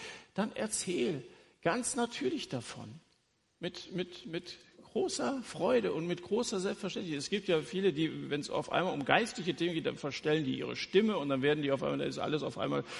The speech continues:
so eine sakrale Atmosphäre. Du kannst, so wie du über dein, dein Auto oder deine Freundin redest, kannst du über Jesus reden. Wenn du begeistert bist von Jesus, dann sprich von ihm. Das heißt, sein Zeuge sein. Erzähl, wie toll es ist, mit Jesus unterwegs zu sein.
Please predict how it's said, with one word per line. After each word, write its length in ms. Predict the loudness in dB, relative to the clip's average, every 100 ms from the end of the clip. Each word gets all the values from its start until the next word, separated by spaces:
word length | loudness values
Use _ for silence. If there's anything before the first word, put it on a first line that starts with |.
| -8
so 100 | -4
eine 100 | 0
sakrale 640 | 4 2 0 0 4 6 6
Atmosphäre. 420 | 2 0 -2 0
Du 80 | 0
kannst, 280 | 0 -2 -4 -12 -6
so 220 | 4 4
wie 100 | 6
du 100 | 6
über 220 | 6 8 6
dein, 220 | 6 6
dein 200 | 6 8
Auto 360 | 6 6 4
oder 320 | 4 6 6 6
deine 240 | 6 4
Freundin 380 | 2 4 4 4
redest, 300 | 4 2 2
kannst 240 | 0 2
du 40 | 0
über 160 | 2
Jesus 540 | 2 2 2 0 0 -4
reden. 260 | -4 -6 -14 -20 -20 -12 -2
Wenn 100 | 0
du 60 |
begeistert 480 | 6 6 6 4 -2
bist 180 | -4 -2
von 120 | -2
Jesus, 380 | 2 2 0 -2
dann 160 | -2
sprich 500 | -2 -6 -2 -2 -2
von 220 | -2 -6 -2
ihm. 240 | -4 2
Das 260 | 2 2 2
heißt, 400 | 2 2 0 -6 -12 -12
sein 280 | 4 4 4
Zeuge 400 | 0 2 2 2
sein. 260 | 2 2 0 -4
Erzähl, 560 | -4 0 2 4 4 2
wie 80 | -2
toll 280 | 0 2
es 140 | 4 2
ist, 160 | -2
mit 120 | -2 -2
Jesus 300 | -2 -2 -2
unterwegs 480 | -2 0 0 -4
zu 80 | -8
sein. 140 | -8